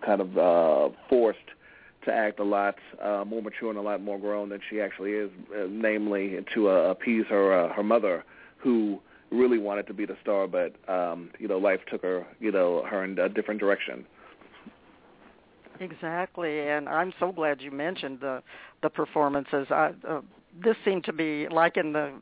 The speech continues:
Speaker 2: in The Calling, <laughs> it seemed like a dream cast for the film. Uh, you know, um, Kevin Kline actually played Flynn before in, uh, Chaplin with Robert Downey Junior, and of course he played Errol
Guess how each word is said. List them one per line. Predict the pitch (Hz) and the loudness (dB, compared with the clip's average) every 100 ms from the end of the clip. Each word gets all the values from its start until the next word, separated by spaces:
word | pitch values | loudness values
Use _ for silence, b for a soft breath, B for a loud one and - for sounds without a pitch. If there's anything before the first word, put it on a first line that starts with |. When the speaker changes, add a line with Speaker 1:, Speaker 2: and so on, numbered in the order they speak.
| - | -8
Speaker 2:
in | 160 147 151 156 | -6 -6 -8 -10
The | |
Calling, | - 170 165 185 156 143 196 | 0 4 4 4 0 0 -2
<laughs> | - | -2
it | 208 - - | -4 -6 -10
seemed | 214 208 | -8 -2
like | 165 170 | 0 0
a | 160 | -2
dream | 156 160 160 170 - B B - - | -2 -4 -4 -6 -10 B B -10 0
cast | - 175 190 180 - - B B B - | 4 6 4 2 -4 -18 B B B -2
for | 175 | 0
the | 160 160 - | 2 0 2
film. | 180 196 175 160 | 4 4 0 -2
Uh, | 170 156 B B B - | 0 0 B B B 0
you | 202 | 4
know, | 175 160 - | 4 2 -4
um, | 170 160 147 151 _ _ - | 0 0 -2 -8 _ _ -2
Kevin | 240 262 403 | 0 2 2
Kline | 262 208 | 2 2
actually | 202 240 - 311 | 2 0 -4 -6
played | - 214 190 - - | -4 -4 -4 -6 -4
Flynn | 214 226 | -4 -2
before | 196 185 - 214 202 160 156 | -6 -10 -4 0 2 2 2
in, | 165 156 156 | -2 -4 -4
uh, | 151 151 - _ _ _ _ _ - | -6 -8 -12 _ _ _ _ _ 0
Chaplin | 214 233 - 247 302 b b b b _ - | 4 4 2 0 0 b b b b _ -6
with | 180 - | -2 2
Robert | 185 196 | 4 2
Downey | 196 196 190 | 2 0 -2
Junior, | 180 196 190 202 214 | -4 -4 -4 -4 -6
and | - 185 175 175 | -4 -2 0 -4
of | |
course | - 208 190 | 0 2 2
he | |
played | 185 214 196 | -2 2 2
Errol | 185 180 | 4 2